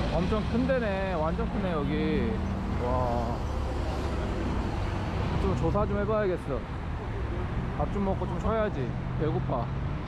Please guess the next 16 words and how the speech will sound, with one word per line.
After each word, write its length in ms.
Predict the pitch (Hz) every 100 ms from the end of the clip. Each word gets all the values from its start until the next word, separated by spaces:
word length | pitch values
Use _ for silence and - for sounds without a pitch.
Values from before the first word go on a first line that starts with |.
| - - - - - - - - - - - 113
와. 440 | 117 113 113 107 107 - - - - - - - -
엄청 240 | 143 165 240 214
크네. 560 | 208 175 175 156 120 107 107 - 117 113 110
와. 260 | 117 110 113 _ - 202 196 - - - - - - - - - - - - 214
큰 160 | 180
거, 180 | 185 156
큰 240 | 143 185 202
거 120 | 185
먹어야죠. 460 | 139 151 151 131 123
큰 140 | 170
거 100 | 156
먹어야지. 420 | 120 120 117 104 107 - -
이게 140 | 120 143
아마 260 | 131 139
내장이라고 720 | 127 160 120 180 170 151 143
들었어요. 420 | 123 127 - 110